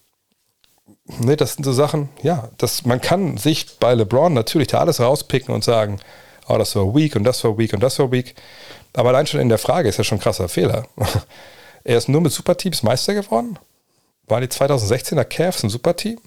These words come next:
Da habe ich einiges verpasst. Waren da drei Stars mit ihm, mit Irving und mit Kevin Love? Ja, sicherlich. Aber wer hat die in als Superteam gesehen, so wie die sich stellenweise präsentiert haben? Das, das war einfach nicht so. Bei LeBron ist es einfach so, dass es eine Menge Hater gibt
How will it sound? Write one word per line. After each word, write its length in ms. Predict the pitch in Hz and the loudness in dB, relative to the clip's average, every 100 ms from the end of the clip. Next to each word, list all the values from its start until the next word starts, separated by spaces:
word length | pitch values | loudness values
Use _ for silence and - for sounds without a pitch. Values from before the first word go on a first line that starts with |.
| - | -10
Da 100 | 117 | -6
habe 100 | 110 | -6
ich 120 | - | -2
einiges 320 | 104 120 123 | -2 0 -2
verpasst. 460 | - - 147 - - _ _ _ _ _ _ _ _ _ _ - | -2 -2 -2 -4 -12 _ _ _ _ _ _ _ _ _ _ -6
Waren 220 | 104 113 | -2 0
da 80 | 98 | 0
drei 240 | 95 120 | 0 0
Stars 640 | - - 101 147 202 - - | -2 -2 0 0 -2 -8 -10
mit 240 | 127 - | -12 -4
ihm, 220 | 117 156 139 | 0 2 2
mit 140 | 107 | 0
Irving 400 | - 135 143 135 | 0 0 0 -2
und 100 | 127 | -2
mit 160 | 113 - | -2 0
Kevin 260 | 110 92 | -2 0
Love? 320 | 95 92 - | -2 -2 -2
Ja, 120 | 95 87 | -2 -2
sicherlich. 480 | 151 - - - | -2 -4 -6 -8
Aber 140 | 104 95 | -2 0
wer 80 | 107 | 0
hat 100 | - | 0
die 60 | |
in 100 | 107 | -2
als 100 | 95 | -2
Superteam 440 | - 156 - 107 95 | -2 -2 -2 -4 -4
gesehen, 300 | 87 90 87 | -2 -2 -4
so 120 | 90 | -4
wie 60 | |
die 120 | 95 92 | -2 -2
sich 120 | 90 | -2
stellenweise 380 | - 90 90 92 | -2 -4 -4 -4
präsentiert 520 | 98 90 - 104 - | -4 -4 -4 -6 -6
haben? 180 | 104 110 - - - - - _ _ _ _ - | -8 -10 -20 -20 -20 -20 -20 _ _ _ _ -10
Das, 220 | - - | -6 -4
das 160 | 95 87 | -2 0
war 80 | 135 | 0
einfach 240 | 139 - | -2 -4
nicht 180 | 101 104 | -6 -6
so. 200 | - 113 _ - - - - - - - | -6 -10 _ -20 -20 -20 -20 -20 -16 -2
Bei 80 | 156 | 2
LeBron 400 | 175 127 160 165 | 4 4 4 2
ist 100 | 131 | 0
es 80 | 117 | 0
einfach 320 | 120 113 92 | 0 0 0
so, 300 | 101 95 95 _ _ _ _ _ _ _ _ - | 2 0 -2 _ _ _ _ _ _ _ _ -8
dass 240 | 110 101 90 | -2 -2 0
es 140 | 90 | -2
eine 100 | 110 | 0
Menge 280 | 101 120 107 | 0 0 0
Hater 300 | 107 110 104 | 2 2 0
gibt 380 | 98 104 - | 0 -4 -8